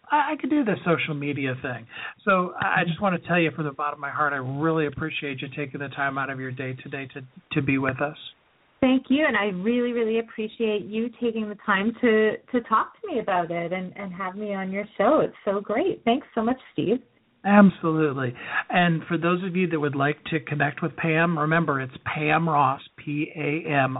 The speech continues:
Speaker 1: R O S S dot C A. Uh, remember, it's C A, not dot com, but dot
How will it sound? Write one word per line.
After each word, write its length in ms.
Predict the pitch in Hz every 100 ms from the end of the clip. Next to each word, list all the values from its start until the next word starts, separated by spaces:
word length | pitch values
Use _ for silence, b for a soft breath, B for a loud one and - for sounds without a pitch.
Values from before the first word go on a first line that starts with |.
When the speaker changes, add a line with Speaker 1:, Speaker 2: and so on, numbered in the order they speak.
| 131
Speaker 1:
R 420 | 123 117 123 135 156
O 220 | 139 151
S 180 | - 143 - -
S 220 | 135 139 - - B B B -
dot 300 | 151 143 - - - _
C 420 | 180 170 170 175 - -
A. 400 | 156 135 113 - B B B -
Uh, 40 |
remember, 380 | 135 135 151 135
it's 120 | 131 - -
C 180 | 165 233
A, 240 | 143 123
not 260 | 131 143 143
dot 220 | 160 156
com, 280 | - 135 131
but 200 | 139 156
dot 260 | 135 165